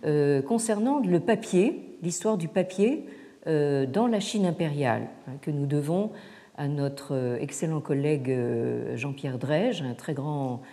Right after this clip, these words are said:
euh, savant, un des, des meilleurs sinologues de notre, euh, génération, hein. Euh, et vous avez donc ce, ce, cette magnifique, euh, ce magnifique volume, euh, où on apprend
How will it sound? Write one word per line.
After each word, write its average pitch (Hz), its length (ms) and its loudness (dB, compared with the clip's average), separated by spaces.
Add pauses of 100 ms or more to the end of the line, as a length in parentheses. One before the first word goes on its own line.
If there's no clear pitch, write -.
(280)
euh, 127 160 -6
savant, 156 500 -2
un 156 80 -2
des, 123 300 0
des 123 120 -4
meilleurs 156 260 -2
sinologues 135 680 -2
de 127 80 -4
notre, 127 340 -6 (680)
euh, 127 160 -4
génération, 139 840 0 (200)
hein. - 120 -10 (520)
Euh, 135 400 0
et 156 120 2
vous 151 220 0
avez 151 240 2
donc 165 220 0
ce, 135 180 -2
ce, 123 220 -6
cette 127 220 -8
magnifique, 151 560 -4
euh, 123 120 0
ce 123 140 -6
magnifique 139 400 -2
volume, 143 460 2
euh, 120 160 2
où 139 180 0
on 135 160 -2
apprend 185 400 -4